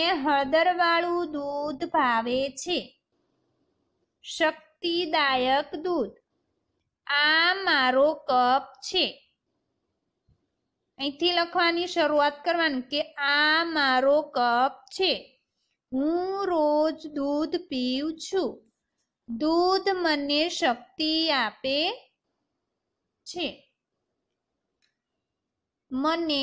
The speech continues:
હળદરવાળું દૂધ ભાવે છે. શક્તિદાયક દૂધ.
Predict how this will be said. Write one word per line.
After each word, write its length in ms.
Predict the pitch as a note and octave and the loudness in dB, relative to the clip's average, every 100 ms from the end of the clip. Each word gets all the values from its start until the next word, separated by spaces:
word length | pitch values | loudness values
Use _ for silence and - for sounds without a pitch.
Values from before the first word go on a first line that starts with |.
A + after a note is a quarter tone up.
| C#4 | 0
હળદરવાળું 1080 | D#4 C#4 C#4+ D4 E4+ F4 E4+ E4+ E4+ F4 F4 | -2 0 0 0 0 2 2 2 0 -2 -4
દૂધ 480 | D#4 C#4 C#4 C#4 A#3+ | -6 -6 -8 -10 -10
ભાવે 540 | B3 C4+ G#3+ G#3+ B3+ D4+ A#4+ C#5+ - | -4 -2 -2 -2 0 0 -2 -8 -18
છે. 260 | - G4+ F#4 G3 - _ _ _ _ - | -10 -2 -2 -4 -14 _ _ _ _ -14
શક્તિદાયક 1120 | - E4 - - F4 E4 D4+ C#4+ C#4 C#4 C4+ | -4 -4 -4 -10 -8 0 0 2 0 0 -4
દૂધ. 500 | A#3 C4+ F4 B4 | -4 -2 2 2